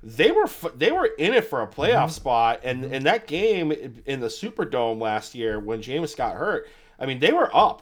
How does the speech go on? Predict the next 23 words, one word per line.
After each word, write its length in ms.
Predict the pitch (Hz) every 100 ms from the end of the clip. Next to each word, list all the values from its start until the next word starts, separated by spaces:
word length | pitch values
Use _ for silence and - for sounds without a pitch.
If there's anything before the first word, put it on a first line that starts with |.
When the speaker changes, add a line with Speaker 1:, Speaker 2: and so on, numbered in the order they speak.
| -
Speaker 1:
Like, 260 | 131 123 -
they 100 | 247
were 180 | 196 -
up 220 | 147 -
that 240 | 202 208 208
game, 440 | 208 208 208 208 -
and 220 | 135 131
then 140 | 139
he 120 | 110
got 180 | 170 175
knocked 280 | 151 156 151
out, 280 | 151 151 123
and, 240 | 120 120
you 60 | 120
know, 160 | 113
they, 220 | 110 127 120
they 200 | 107 131
ended 140 | 143
up 100 | 123
squeaking 420 | - - 143 123
out 120 | 123
a 80 | 107
win 400 | 110 269 247 143